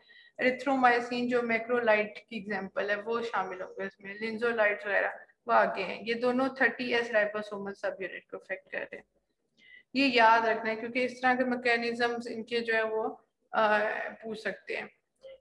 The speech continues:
Tetracycline consist of, uh, four fused rings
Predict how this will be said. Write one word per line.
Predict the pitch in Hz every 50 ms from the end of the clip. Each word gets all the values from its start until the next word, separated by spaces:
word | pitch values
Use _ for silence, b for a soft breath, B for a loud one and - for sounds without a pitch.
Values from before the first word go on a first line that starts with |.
| _ - -
Tetracycline | 285 277 285 285 320 330 320 320 330 285 277 269 277 277 277 285 302 311 302 294 302
consist | 277 269 262 - 277 277 269 - - -
of, | 262 254 254
uh, | 254 - - 262 247 254
four | 254 - - 269 269 269 269
fused | - 269 262 254 254 254 - - 226
rings | 220 233 226 233 247 269 -